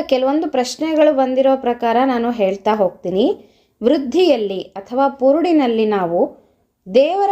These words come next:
ಪೂಜೆಗಳನ್ನ ಮಾಡ್ಬೇಕಾ ಅಂತ ಕೇಳಿದ್ರಿ. ಈ ಹತ್ತು ದಿನಗಳು, ಮಗು ಹುಟ್ಟಿದ ದಿನದಿಂದ ಹತ್ತನೇ ದಿನದ ತನಕನೂ ಮನೆಯಲ್ಲಿ, ಅಂದರೆ ತವರ ಮನೆ ಕಡೆ ಅಲ್ಲ,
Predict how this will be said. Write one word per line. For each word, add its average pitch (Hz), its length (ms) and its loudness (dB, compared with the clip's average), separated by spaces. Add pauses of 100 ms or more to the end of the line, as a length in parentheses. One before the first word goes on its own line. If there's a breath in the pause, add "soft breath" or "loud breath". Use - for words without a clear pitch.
(120)
ಪೂಜೆಗಳನ್ನ 226 640 -4
ಮಾಡ್ಬೇಕಾ 196 1000 -2 (140)
ಅಂತ 170 200 -6 (140)
ಕೇಳಿದ್ರಿ. 185 520 0 (960 soft breath)
ಈ 285 160 4
ಹತ್ತು 285 440 -4
ದಿನಗಳು, 190 640 0
ಮಗು 247 360 2
ಹುಟ್ಟಿದ 247 360 0 (100)
ದಿನದಿಂದ 214 420 0 (260)
ಹತ್ತನೇ 294 600 0
ದಿನದ 226 300 -2
ತನಕನೂ 175 880 -4 (540)
ಮನೆಯಲ್ಲಿ, 196 760 0
ಅಂದರೆ 214 640 -2 (200)
ತವರ 247 300 2
ಮನೆ 262 340 -2
ಕಡೆ 208 260 -2
ಅಲ್ಲ, 170 240 -2